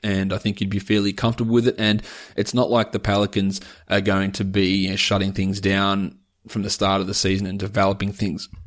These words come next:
They need, this is Cousins' last season. He is going to be an unrestricted free agent after next season. So he is going to push,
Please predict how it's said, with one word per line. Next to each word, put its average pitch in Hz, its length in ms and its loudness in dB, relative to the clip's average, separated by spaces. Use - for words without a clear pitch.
They 110 160 2
need, 113 260 4
this 131 100 2
is 117 120 -2
Cousins' 110 380 2
last 101 240 0
season. 104 240 0
He 113 180 4
is 101 100 0
going 104 180 2
to 101 60 2
be 98 120 4
an 98 80 2
unrestricted 101 400 -2
free 95 160 0
agent 107 320 2
after 98 240 -4
next 95 220 -2
season. 196 360 -2
So 117 160 2
he 123 180 4
is 110 120 2
going 113 160 4
to 101 80 -4
push, - 380 2